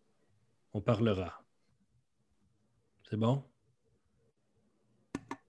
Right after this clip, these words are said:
Speaker 1: Ceci n'est pas une garantie de ma coopération. Mais allez rechercher quelques renseignements, parlez en ma faveur,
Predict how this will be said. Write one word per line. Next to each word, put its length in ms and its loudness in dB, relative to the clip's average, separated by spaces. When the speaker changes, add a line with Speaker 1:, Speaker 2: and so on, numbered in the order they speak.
Speaker 1:
Ceci 420 4
n'est 160 12
pas 380 10
une 240 10
garantie 800 4
de 80 6
ma 160 6
coopération. 840 2
Mais 100 10
allez 200 12
rechercher 420 10
quelques 300 8
renseignements, 840 8
parlez 280 10
en 100 10
ma 120 10
faveur, 800 6